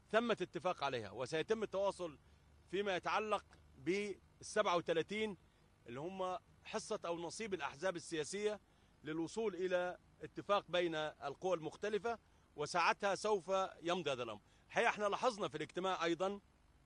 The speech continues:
تأكيد المشير طنطاوي على أن الجيش مصمم على تسليم السلطة في تلاتين ستة لا رجعة، وأن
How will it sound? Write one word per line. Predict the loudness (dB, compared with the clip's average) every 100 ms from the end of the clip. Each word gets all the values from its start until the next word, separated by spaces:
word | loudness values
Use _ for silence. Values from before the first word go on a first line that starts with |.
| -20 -20 _ _ _ -20 _ _
تأكيد | -4 -4 0 2 4
المشير | 2 0 4 2
طنطاوي | 2 -2 4 6 4 0 -10 -20 _ _ -20 _ -2
على | 0 2
أن | 2
الجيش | 0 2 2 2 -2
مصمم | -4 -2 -2 -2 -6 -10 _ _ _ _ 2
على | 4 6
تسليم | 4 0 -2 0
السلطة | 6 6 8 8 8 8 0 _ _ -20 -8
في | 0 2 2
تلاتين | -2 4 6 6 4 2 2 0 -8 -18
ستة | 4 6 6 -2 -6
لا | 8 10 12
رجعة، | 10 6 2 _ _ -20 _ _ -20 _ -2
وأن | 4 4 4